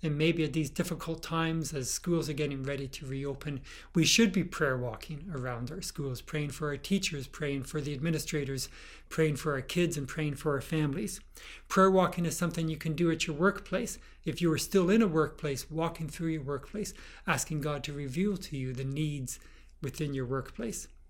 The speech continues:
And if your workplace is currently your home office, maybe it's finding creative ways to visualize your workplace,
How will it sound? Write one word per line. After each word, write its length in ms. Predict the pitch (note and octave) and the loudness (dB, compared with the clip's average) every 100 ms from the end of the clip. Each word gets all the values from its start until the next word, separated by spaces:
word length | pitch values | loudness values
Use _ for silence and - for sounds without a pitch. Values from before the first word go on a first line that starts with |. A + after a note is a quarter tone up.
| - - - | -20 -20 0
And 120 | F3 | 4
if 120 | E3 G3 | 6 6
your 140 | F3 | 8
workplace 600 | G3 G3+ - F#3+ F#3 - | 8 4 2 2 2 -2
is 100 | C#3 | -8
currently 460 | - F3+ D#3+ F3+ C#3+ | -2 0 0 0 -4
your 140 | C#3+ | -4
home 300 | - E3 D3+ | -2 -2 0
office, 540 | D3+ D3+ F3 D#3+ - - - - - - - | -2 -2 -6 -6 -6 -10 -18 -20 -20 -12 -4
maybe 360 | C#3+ D3 D3+ | 0 0 0
it's 160 | C#3 - | -2 -4
finding 400 | D#3 D3 C#3+ C3+ | -2 -2 -2 -6
creative 420 | - D3 C#3 B2+ | -4 -4 -4 -4
ways 400 | B2+ A#2+ A2+ - - | -4 -4 -6 -10 -10
to 100 | C3+ | -2
visualize 680 | B2+ F3+ F3+ D3 C3+ C3 B2 | 4 4 4 2 0 -2 -2
your 100 | B2+ | -6
workplace, 480 | C3+ A#2 - A#3 - | -6 -10 -6 -6 -6